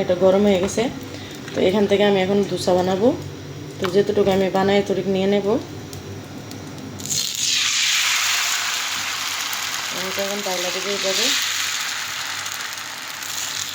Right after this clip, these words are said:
এবার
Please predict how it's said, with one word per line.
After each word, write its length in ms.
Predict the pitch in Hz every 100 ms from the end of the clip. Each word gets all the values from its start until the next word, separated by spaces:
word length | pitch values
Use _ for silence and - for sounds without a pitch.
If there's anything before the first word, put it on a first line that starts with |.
| - - - - - - - - - - - - - - - - - - -
এবার 200 | 185 190